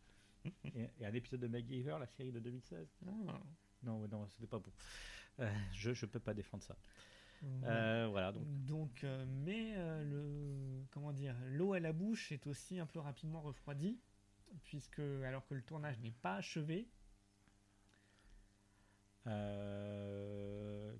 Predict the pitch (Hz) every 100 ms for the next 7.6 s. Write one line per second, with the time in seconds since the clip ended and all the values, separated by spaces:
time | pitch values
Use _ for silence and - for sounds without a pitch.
0 | - 120 120 - 123 - 135 151 117 110
1 | 110 - 175 123 117 220 226 196 160 151
2 | 156 127 - 123 120 107 151 147 - 160
3 | 147 147 151 120 170 170 170 175 - 165
4 | 151 190 170 175 147 160 170 214 160 165
5 | 123 - 139 156 151 190 147 120 135 -
6 | 208 170 - 180 147 139 - 151 143 135
7 | 113 135 123 - 135 113